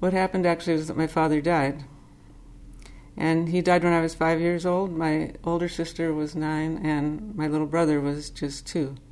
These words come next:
And he died of colon cancer. So he was quite ill for about a year before he died and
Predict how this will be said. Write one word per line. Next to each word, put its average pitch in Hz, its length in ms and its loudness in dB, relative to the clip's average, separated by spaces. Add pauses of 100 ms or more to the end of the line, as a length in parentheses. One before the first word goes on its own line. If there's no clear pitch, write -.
(1900)
And 185 140 2
he 208 80 6
died 208 240 6
of 202 100 0
colon 220 320 6
cancer. 151 600 0 (320)
So 170 340 2
he 180 160 -2
was 170 400 -2 (160)
quite 190 320 0
ill 143 320 2
for - 180 -4
about 156 240 2
a 156 60 4
year 156 400 2
before 156 360 0
he 156 120 -2
died 143 500 -2
and 147 300 -4